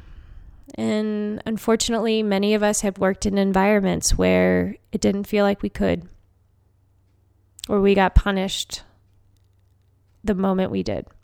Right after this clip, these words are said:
or in a way that we didn't even expect. And, um, number one, I just wanna get real about that.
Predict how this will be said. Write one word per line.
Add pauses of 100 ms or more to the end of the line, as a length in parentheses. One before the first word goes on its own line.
(1120)
or
in
a
way
that
we
didn't
even
expect. (920)
And,
um, (2000)
number
one,
I
just
wanna
get
real
about
that.